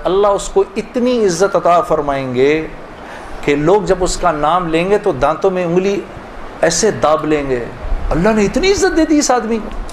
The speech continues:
ہاں، یا معزو، اور یاد رہ جائے، سب شروع ہو جاؤ، سب پڑھ لو انشاءاللہ اس کو۔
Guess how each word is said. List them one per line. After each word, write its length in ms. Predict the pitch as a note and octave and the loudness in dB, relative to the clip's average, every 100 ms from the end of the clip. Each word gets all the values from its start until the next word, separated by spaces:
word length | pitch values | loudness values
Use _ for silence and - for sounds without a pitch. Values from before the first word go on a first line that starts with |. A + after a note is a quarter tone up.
| - - E3+ | -6 0 0
ہاں، 60 | - - - - | 0 -8 -12 -6
یا 220 | - D#3 E3+ | 2 4 4
معزو، 520 | E3 D3+ D3+ B2 A#2+ - - - | 4 2 0 0 -2 -2 -12 -2
اور 100 | C3+ | 2
یاد 240 | C#3 E3 | 4 4
رہ 180 | E3 E3+ | 4 2
جائے، 280 | E3+ F3 F3 | 2 0 -4
سب 220 | - G#3 | -4 -4
شروع 240 | - F3 D#3+ | 0 2 4
ہو 80 | C3 | 4
جاؤ، 140 | A#2 | 2
سب 300 | - B3+ B3+ | 2 -2 2
پڑھ 160 | F#3+ D#3+ | 0 2
لو 80 | |
انشاءاللہ 460 | D3+ C3 - A2+ A2+ | 0 0 -2 -2 -2
اس 140 | G2+ | -4
کو۔ 100 | - | -8